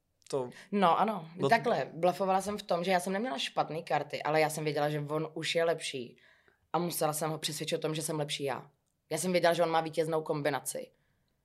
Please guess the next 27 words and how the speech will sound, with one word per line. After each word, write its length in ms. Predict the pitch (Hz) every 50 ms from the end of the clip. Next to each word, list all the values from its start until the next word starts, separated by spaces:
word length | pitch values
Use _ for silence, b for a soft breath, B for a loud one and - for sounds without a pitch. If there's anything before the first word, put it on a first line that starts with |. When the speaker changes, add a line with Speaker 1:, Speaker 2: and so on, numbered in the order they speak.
| _ _ _ _ -
Speaker 2:
Takže 200 | - 156 135 165
já 80 | 156
jsem 160 | 151 - 160 156
ho 80 | 160
musela 300 | 151 147 151 170 151 147
přesvědčit 720 | 147 151 165 156 - - 156 156 151 - 160 151 147 151 151
o 80 | 156
tom, 140 | 156 165 160
že 40 | 156 147
jsem 180 | - 165 160
lepší 280 | 151 147 151 - - 160
já. 220 | 156 143 131 123
Takže 240 | 127 - 160 143 180
já 80 | 165 160
jsem 140 | - 190 185
mu 100 | 175 170
řekla 300 | 156 226 - - 180 165
na 80 | 160
tom 160 | 151 165 175 180
stole, 480 | - - - 143 123 117 - 185 196 _ _ _ _ _ _
co 160 | - - 156
má. 360 | 160 151 131 127 123 - - _ _ _ _ _ _ -
A 80 | 143
on 140 | 151 151 147
to 80 | 151 143
fakt 220 | - 151 143 -
měl. 300 | 151 143 135 127 127